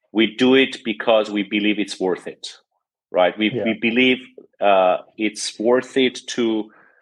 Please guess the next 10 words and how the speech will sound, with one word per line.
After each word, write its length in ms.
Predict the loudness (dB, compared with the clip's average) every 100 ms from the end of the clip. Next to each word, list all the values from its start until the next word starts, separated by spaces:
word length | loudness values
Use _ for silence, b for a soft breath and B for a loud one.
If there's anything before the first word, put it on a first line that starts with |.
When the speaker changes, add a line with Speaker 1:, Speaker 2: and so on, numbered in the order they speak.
| b b _ _ _ _ -6
Speaker 1:
do 160 | -2 0
something 520 | 2 2 2 0 -2
to 180 | -4 -8
put 380 | -4 -4 -6
your 360 | -2 2 2 0
small 680 | -6 -2 2 4 2 -2 -12
mark 400 | -2 0 0 -2
on 120 | -8
the 80 | -6
world. 480 | -4 -2 -4 -8